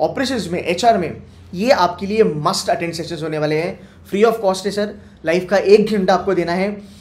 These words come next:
इन बड़े लोगों से एक बारी मिलो, बात करो, इनसे मोटिवेशन लो, आपका एक अलग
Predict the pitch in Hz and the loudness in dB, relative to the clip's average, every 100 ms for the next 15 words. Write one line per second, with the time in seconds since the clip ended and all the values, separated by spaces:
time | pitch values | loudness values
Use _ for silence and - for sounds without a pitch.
0 | - 175 175 175 190 190 196 196 165 185 | -8 -4 2 2 2 0 0 -2 0 0
1 | 180 156 160 202 202 147 175 196 185 214 | 0 -2 2 2 2 0 0 0 2 2
2 | 202 - - - 170 170 214 175 156 190 | 0 -8 -20 -12 -6 0 2 2 2 2
3 | 190 208 190 202 202 - - 160 170 214 | 2 2 4 4 2 -6 -4 0 2 4
4 | 220 226 165 170 208 247 190 | 4 2 0 2 6 4 2